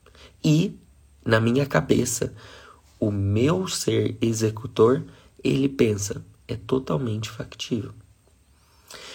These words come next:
Mas quem tá fazendo com três horas a cirurgia, não pensa, se eu falar que você consegue fazer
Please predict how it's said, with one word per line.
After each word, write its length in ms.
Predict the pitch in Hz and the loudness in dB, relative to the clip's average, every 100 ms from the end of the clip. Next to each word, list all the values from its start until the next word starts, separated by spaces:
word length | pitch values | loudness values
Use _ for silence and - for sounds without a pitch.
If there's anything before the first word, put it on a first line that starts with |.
| - - | -6 0
Mas 180 | 143 | 0
quem 280 | - 175 202 | 0 0 0
tá 160 | - 147 | 0 -2
fazendo 480 | - 110 104 101 98 | -2 -2 -2 -4 -4
com 200 | 135 - | -6 -2
três 440 | 101 110 104 101 | 0 0 -2 0
horas 420 | 95 110 - 90 | 2 2 -2 -6
a 80 | - | -6
cirurgia, 720 | - - 143 - - 127 110 - - _ _ _ _ _ _ _ _ - | -6 -6 -6 -4 -4 -4 -6 -14 -20 _ _ _ _ _ _ _ _ -6
não 360 | 107 120 131 - - | 0 2 2 0 0
pensa, 500 | 113 117 117 - - - | 2 2 0 -4 -8 -8
se 180 | - | -4
eu 100 | 107 | -2
falar 480 | 107 - - - - - _ - _ _ _ - | 0 -2 -2 -4 -8 -18 _ -20 _ _ _ -14
que 120 | - | -10
você 280 | - - - | -8 -4 -4
consegue 440 | - - - - | -2 -2 -2 -2
fazer 420 | - 101 95 101 | -2 0 -2 -4